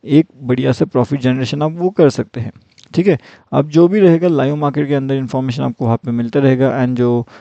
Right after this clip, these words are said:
डेली का एनालिसिस होता है वो तो आपको यहाँ पे मिलता है YouTube वाले चैनल में। तो जो हमारा YouTube वाला चैनल है वो definitely आप सब्सक्राइब कर लीजिए YouTube, ताकि आप कोई भी इंपॉर्टेंट जो चीज़ें होती है, कोई भी इंपॉर्टेंट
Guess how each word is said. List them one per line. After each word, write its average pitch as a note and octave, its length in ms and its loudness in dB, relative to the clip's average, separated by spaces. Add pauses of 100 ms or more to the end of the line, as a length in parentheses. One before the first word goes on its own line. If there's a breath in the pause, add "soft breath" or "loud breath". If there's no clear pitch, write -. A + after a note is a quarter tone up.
(180 loud breath)
डेली C#3 240 2
का D#3 140 -2
एनालिसिस D3 300 -2
होता D3 220 2
है C#3+ 60 2
वो B2 220 0
तो B2+ 140 2
आपको B2+ 220 -2
यहाँ A#2 140 2
पे - 140 -6
मिलता A#2+ 280 -2
है C#3 100 4
YouTube A#2 380 -2
वाले B2+ 180 0
चैनल A2 280 -2
में। G2+ 160 -8 (380 loud breath)
तो C#3 60 0
जो E3+ 140 2
हमारा F3+ 280 2
YouTube B2 440 0
वाला D3 200 4
चैनल B2+ 320 -2
है B2+ 80 2
वो B2 160 -4
definitely B2 460 -2
आप B2+ 140 0
सब्सक्राइब A#2+ 460 -4
कर C3+ 80 0
लीजिए C3+ 340 0 (160)
YouTube, D3 500 0 (500 soft breath)
ताकि C#3 240 0
आप D3 280 2 (120)
कोई C#3 280 2
भी D3 200 0
इंपॉर्टेंट C3 680 0
जो C#3+ 220 2 (260)
चीज़ें B2 240 0
होती B2 280 0
है, A2+ 60 -2
कोई B2 220 0
भी D3 100 0
इंपॉर्टेंट C#3+ 580 -2